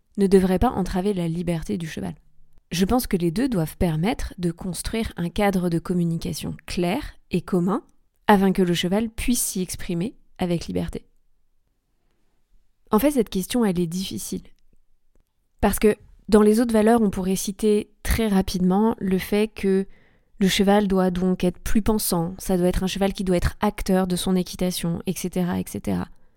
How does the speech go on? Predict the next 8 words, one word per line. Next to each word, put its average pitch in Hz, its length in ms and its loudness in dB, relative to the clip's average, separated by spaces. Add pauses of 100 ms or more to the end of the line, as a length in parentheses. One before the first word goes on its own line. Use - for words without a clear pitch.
(280)
Mais 190 80 4
pourquoi 233 260 0
ce - 120 -2
serait 185 200 -2
différent 196 420 0
avec 170 220 -2
l'équitation 180 460 -6
classique ? - 520 -12